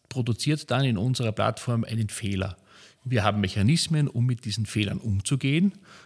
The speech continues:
ja, um den Fehler abzufangen, um dafür zu sorgen, dass sich der nicht auf die, äh, zu den anderen Parteien durchschlägt.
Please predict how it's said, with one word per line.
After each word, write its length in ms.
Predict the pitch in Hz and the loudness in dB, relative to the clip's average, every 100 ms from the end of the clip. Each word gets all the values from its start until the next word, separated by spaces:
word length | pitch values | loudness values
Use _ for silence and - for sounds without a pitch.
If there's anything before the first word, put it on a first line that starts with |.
| _ | _
ja, 120 | 117 | -6
um 140 | 123 135 | -2 -2
den 140 | 120 | -2
Fehler 280 | - 107 - | -2 -6 -4
abzufangen, 640 | - - 147 143 139 139 | -6 -4 -4 0 0 2
um 100 | 120 | 2
dafür 280 | 110 104 113 | 0 -2 -2
zu 100 | 123 | -2
sorgen, 380 | 107 107 113 113 | 2 4 4 2
dass 200 | 110 - | -2 -4
sich 200 | 110 - | -8 -6
der 160 | 98 | -4
nicht 360 | 107 104 - - - - - | -2 -2 -6 -16 -20 -20 -14
auf 240 | - 110 - | -6 -6 0
die, 320 | 104 101 95 - | 2 2 -2 -4
äh, 300 | 110 - 104 | -6 -6 -8
zu 120 | 123 | -4
den 160 | 110 107 | -4 -2
anderen 400 | 104 113 110 107 | 2 2 2 2
Parteien 440 | 110 - 101 92 | 0 2 0 0
durchschlägt. 760 | - 107 107 - - - - - | 2 2 2 0 -8 -12 -18 -20